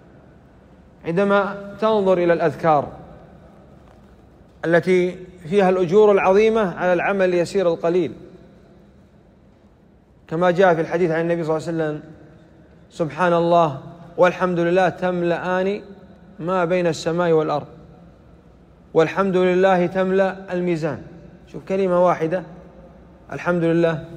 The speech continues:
وسبحان الله والحمد لله، تملأان ما بين السماء والأرض من الأجور مضاعفة.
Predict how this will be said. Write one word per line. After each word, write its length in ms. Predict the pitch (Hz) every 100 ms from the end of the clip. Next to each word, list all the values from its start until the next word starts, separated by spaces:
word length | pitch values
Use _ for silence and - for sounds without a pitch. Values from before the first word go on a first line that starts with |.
| -
وسبحان 360 | 165 165 139 175
الله 220 | 170 175
والحمد 280 | 165 160 160
لله، 200 | 170 180
تملأان 640 | 160 175 170 160 180 175
ما 120 | 160 156
بين 180 | 175
السماء 480 | 165 151 160 175 185 - - - - - -
والأرض 400 | 170 185 196 143 - - - - -
من 140 | 143 160
الأجور 600 | 180 196 175 214 - - 143
مضاعفة. 500 | 160 202 139 -